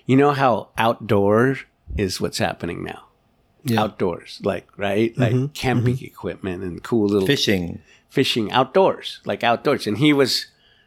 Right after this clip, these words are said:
Speaker 1: on the, uh, beginning of that trend in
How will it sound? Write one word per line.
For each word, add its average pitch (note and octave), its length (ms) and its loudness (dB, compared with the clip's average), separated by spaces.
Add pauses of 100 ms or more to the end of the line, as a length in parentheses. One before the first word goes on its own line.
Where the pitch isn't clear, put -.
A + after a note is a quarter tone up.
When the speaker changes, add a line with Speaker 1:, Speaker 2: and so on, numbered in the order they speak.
(120)
Speaker 1:
on A2+ 180 0
the, A#2 260 -2
uh, C3 140 -2
beginning B2+ 400 2
of A#2 60 0
that A#2 240 2
trend A2+ 340 0
in B2 400 0